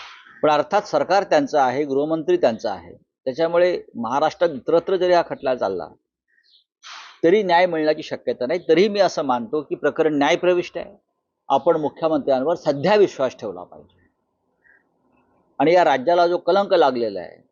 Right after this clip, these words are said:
आतापर्यंत आम्हाला बिल, बिल क्लिंटन, क्लिंटन माहित होतं, आता बिल क्लिंटन आलेलं आहे. बरं का? त्याच पद्धतीने.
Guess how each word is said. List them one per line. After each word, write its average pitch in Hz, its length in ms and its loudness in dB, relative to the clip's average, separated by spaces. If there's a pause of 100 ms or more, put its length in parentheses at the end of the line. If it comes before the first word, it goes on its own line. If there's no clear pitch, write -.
(1300)
आतापर्यंत 185 480 2
आम्हाला 190 300 2
बिल, 170 400 2
बिल 185 240 4
क्लिंटन, 190 400 -4
क्लिंटन 180 520 -4
माहित 185 260 2
होतं, 135 200 0
आता 151 160 2
बिल 180 240 2
क्लिंटन 170 400 2
आलेलं 104 300 -4
आहे. - 100 -20 (1700)
बरं 175 200 4
का? 110 160 -8
त्याच 185 300 -2
पद्धतीने. 104 580 -8